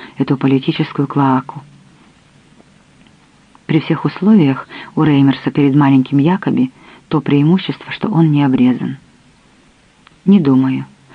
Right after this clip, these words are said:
чтобы господам из магистрата потребовались фотографические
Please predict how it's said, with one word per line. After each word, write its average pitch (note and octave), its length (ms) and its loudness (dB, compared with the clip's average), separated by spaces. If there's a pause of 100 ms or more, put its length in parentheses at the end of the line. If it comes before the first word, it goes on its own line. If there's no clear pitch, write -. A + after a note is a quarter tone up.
(160)
чтобы C#3+ 280 0
господам C#3 500 0
из C#3+ 160 -2
магистрата C#3+ 680 0 (280)
потребовались C#3 560 0
фотографические C#3 920 -2